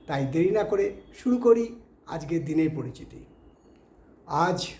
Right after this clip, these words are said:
সাতাশে জ্যৈষ্ঠ, চোদ্দোশো বত্রিশ, গুপ্তপ্রেস এবং বিশুদ্ধ সিদ্ধান্ত মতে। আর এই এগারোই জুন দু হাজার পঁচিশ, আজ বুধবার। আজকে সূর্য উদয় হয়েছে ভোর চারটে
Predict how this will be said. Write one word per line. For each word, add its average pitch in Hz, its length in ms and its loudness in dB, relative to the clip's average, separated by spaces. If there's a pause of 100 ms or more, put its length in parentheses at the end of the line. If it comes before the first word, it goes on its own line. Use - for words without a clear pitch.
(440)
সাতাশে 247 500 2
জ্যৈষ্ঠ, 208 460 2 (1400)
চোদ্দোশো 151 420 0
বত্রিশ, - 600 -14 (400)
গুপ্তপ্রেস 240 760 0
এবং 240 280 0
বিশুদ্ধ 135 360 -4
সিদ্ধান্ত 127 540 -10
মতে। - 300 -20 (400)
আর 135 140 -6
এই 147 100 -6 (760)
এগারোই 196 400 4
জুন 277 320 0 (760)
দু 156 140 -2
হাজার 151 320 0
পঁচিশ, - 500 -14 (420)
আজ 123 380 -4
বুধবার। 185 640 0 (480)
আজকে 254 580 2
সূর্য 240 320 -2
উদয় 262 320 6
হয়েছে 262 200 2
ভোর 240 300 -2
চারটে 254 300 -2